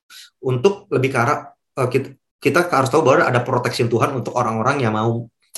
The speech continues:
eh, menjadi wolf, untuk orang-orang yang mau menjadi serigala berbulu domba gitu. Jadi itu yang harus kita lihat sih, bukannya Tuhan menyerang domba ya, karena dia ini bukan orang Kristen. Kalau kita lihat dia, eh, ketika Alkitab ngomong soal orang Kristen, ada juga namanya Ananias yang ketemu sama,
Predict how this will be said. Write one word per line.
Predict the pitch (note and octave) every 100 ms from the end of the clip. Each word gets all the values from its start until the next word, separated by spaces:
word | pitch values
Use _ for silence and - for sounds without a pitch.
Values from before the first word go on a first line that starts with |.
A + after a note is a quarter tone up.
| -
eh, | A2 A2 A2+
menjadi | A#2 A#2
wolf, | A#2+ B2 G2+ -
untuk | A2+ - -
orang-orang | A2+ A2 B2+
yang | C#3
mau | A2 A#2+
menjadi | A#2 A2 A2+ - _
serigala | - B2 A2 G#2 C3
berbulu | A#2+ A#2 A2+
domba | A2+ A2+ G2 G2
gitu. | F#2 - -
Jadi | A2 C3+
itu | E3
yang | C3+
harus | A#2
kita | A#2 A2+
lihat | A#2 B2
sih, | G#2
bukannya | G#2 G#2+ A#2
Tuhan | A#2 A#2 D3 - -
menyerang | A#2 A#2 A2+ A#2 A#2 A2+
domba | A#2 C#3 B2
ya, | G2 G2
karena | - A2 D3
dia | C3+
ini | A#2+ F3
bukan | B2 A2
orang | G#2+
Kristen. | A2 A#2 B2
Kalau | G#2+ G2
kita | - A#2+
lihat | C3+
dia, | C3+ C3+ C#3 - - _ -
eh, | A#2+
ketika | A#2+ A#2+ B2+ B2 -
Alkitab | B2 B2 B2
ngomong | A#2 A2+ A#2 A#2+ -
soal | - A#2 A2+
orang | B2 A2+ G#2+
Kristen, | A2 - F#3+ G#3+ -
ada | B2+ C3
juga | B2+
namanya | D#3+ D3 D#3 B2+
Ananias | A#2 A2+ C3+ -
yang | A#2
ketemu | A2 A2 A2
sama, | A2 G#2+ G#2